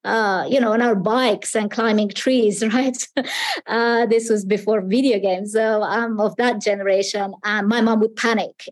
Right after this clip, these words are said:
if it was lunchtime and, you know, I, I wasn't, uh, <laughs> within her sight. She'd come looking for me because I had to go home and eat,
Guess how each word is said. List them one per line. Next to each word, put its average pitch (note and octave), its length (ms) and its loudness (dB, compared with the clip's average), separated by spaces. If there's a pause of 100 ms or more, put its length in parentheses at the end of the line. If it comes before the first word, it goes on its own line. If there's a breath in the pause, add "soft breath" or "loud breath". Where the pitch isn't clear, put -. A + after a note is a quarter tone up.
if G3 320 2
it G3+ 140 2
was G3+ 160 2
lunchtime G3 640 0
and, F3+ 320 -4 (100)
you G3+ 160 0
know, F3+ 340 -2
I, F#3+ 300 -2
I G3 200 0
wasn't, G#3+ 580 0
uh, G3+ 200 -2 (180)
<laughs> D#4 180 0
within D4 320 2
her C#4 100 2
sight. A#3+ 480 -2 (500 loud breath)
She'd D4+ 160 -4
come C#4+ 140 0
looking C#4+ 380 2
for A3 180 -6
me A3+ 140 2
because G#3+ 260 0
I G#3 80 0
had A3+ 200 -2
to G#3 60 -14
go A3 160 0
home A3 220 2
and A3 100 -2
eat, A3 440 -4